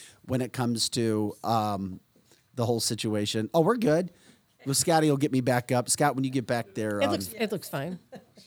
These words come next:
Speaker 1: a, a big man with big muscles just walked <laughs> through the studio and knocked my camera sideways, which is why you don't wanna mess with that big man when that kind of stuff happens. Um, we've been dealing with,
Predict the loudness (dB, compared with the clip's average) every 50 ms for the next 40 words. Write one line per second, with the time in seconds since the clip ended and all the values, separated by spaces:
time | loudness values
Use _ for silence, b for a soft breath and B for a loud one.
0 | _ _ 0 2 6 6 6 6 8 8 6 6 6 6 6 8 8 8 6 6
1 | 4 2 2 4 4 4 4 4 4 4 4 4 4 2 2 0 0 0 0 0
2 | 0 0 0 2 2 4 6 6 4 4 0 -4 -8 -8 -6 -2 0 2 4 4
3 | 4 4 4 2 2 0 -4 -4 -2 0 0 2 2 4 4 4 4 4 4 4
4 | 4 2 2 2 2 2 2 2 0 -2 -4 -4 -4 -4 -4 -2 -2 -2 -2 -2
5 | -2 -2 -2 -2 -2 -2 -2 -2 -2 -4 -4 B B B B B B B B B
6 | -20 -6 -2 0 0 2 2 2 2 4 4 4 4 4 2 2 2 2 2 2
7 | 0 0 0 -2 0 0 -2 -2 -2 -2 -2 -2 -2 0 0 0 0 0 0 0
8 | -2 -2 -2 -2 -2 -2 -2 -4 -4 -4 -4 -4 -6 -4 -4 -6 -4 -4 -6 -6
9 | -8 -10 -12 -14 -14 -16 B B B B B B B _ 6 8 8 6 4 2
10 | -2 2 4 6 6 6 4 4 6 6 6 8 8 6 4 4